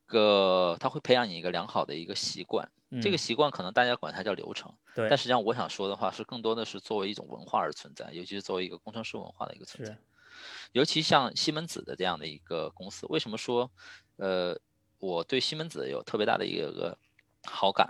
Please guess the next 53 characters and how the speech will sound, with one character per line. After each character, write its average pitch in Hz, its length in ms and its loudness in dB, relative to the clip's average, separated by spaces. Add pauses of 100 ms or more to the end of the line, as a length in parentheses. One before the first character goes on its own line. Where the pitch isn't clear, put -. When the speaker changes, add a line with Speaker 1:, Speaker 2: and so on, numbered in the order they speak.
Speaker 1:
呢？ - 80 -20 (140)
Speaker 2:
嗯。 120 80 -4
Speaker 1:
就 110 60 -2
是 104 120 -8
说 92 300 -6 (460)
西 - 200 -2
门 175 140 -2
子 82 160 -6
作 123 160 6
为 113 100 8
一 101 140 -4
个 - 100 0
欧 131 220 0
洲 147 160 -2
的 127 100 0
一 92 80 -2
个 104 80 -2
企 - 300 -2
业， 87 280 -4
其 - 180 0
实 - 120 -2
你 110 60 -10
觉 92 100 0
得 92 60 4
它 117 100 0
的 123 80 4
核 113 160 0
心 139 140 -4
竞 131 180 -8
争 135 200 -2
力 120 120 -4
在 - 200 -2
哪 - 60 -10
儿？ - 220 -12
它 - 120 -4
的 135 60 -4
核 127 140 0
心 151 180 -6
竞 139 160 -8
争 135 200 -4
力 107 240 0
并 127 160 -4
不 101 100 -6
在 101 160 2
于 101 60 -2
它 107 120 -6
掌 - 200 -6
握 90 80 -4
了 82 60 -2
多 - 120 -6
少 - 120 -10
技 - 260 -10
术， - 180 -12